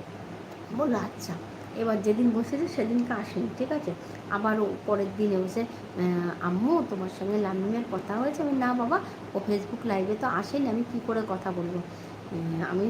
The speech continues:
"ঠিক আছে, আবার তো একদিন বাদে আসবে।" আমি বলছে, "আমার লামিমের জন্য খুব চিন্তা হচ্ছে।" তারপরে আমি, উম, আমি বললাম, "ঠিক আছে, আবার তো একদিন বাদে, আমি তো একদিন বাদে বাদে লাইভ করতাম, উম, করি Facebook-এ, এই কদিন করলাম না আর কি, কিন্তু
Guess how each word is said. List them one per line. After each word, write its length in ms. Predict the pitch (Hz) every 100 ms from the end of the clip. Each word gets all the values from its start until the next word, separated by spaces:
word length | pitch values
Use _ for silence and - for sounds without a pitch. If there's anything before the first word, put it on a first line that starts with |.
| 233
"ঠিক 160 | 285 269
আছে, 160 | 247
আবার 220 | 190 190
তো 100 | 202 220
একদিন 280 | 196 214 226
বাদে 240 | 202 208 226
আসবে।" 360 | 196 196 233 349
আমি 200 | 285 202 196 -
বলছে, 240 | - 190 214
"আমার 260 | 180 190 202
লামিমের 480 | 185 170 190 208 208 202
জন্য 160 | 220 247
খুব 200 | - 370 370
চিন্তা 380 | - 226 180 180
হচ্ছে।" 340 | 185 180 - 180 180 - - -
তারপরে 280 | 247 254 254
আমি, 280 | 233 240 240 240 - -
উম, 220 | 214 208
আমি 120 | 202 208
বললাম, 220 | 262 294
"ঠিক 140 | 320 302
আছে, 160 | 269 208
আবার 220 | 202 285
তো 80 | -
একদিন 300 | 302 254 285
বাদে, 220 | 262 262 247
আমি 140 | 262
তো 80 | 254
একদিন 280 | 262 226 262 247
বাদে 200 | 233 240
বাদে 200 | 240 233
লাইভ 240 | 220 196 -
করতাম, 320 | 190 185 - 226
উম, 220 | 190 185 185
করি 200 | 202 214 - - - 190 185
Facebook-এ, 420 | 196 196 180 185 262
এই 100 | 285
কদিন 280 | 262 247 254 240
করলাম 340 | 208 190 185
না 120 | 180
আর 80 | 180
কি, 120 | - 233
কিন্তু 260 | 233 214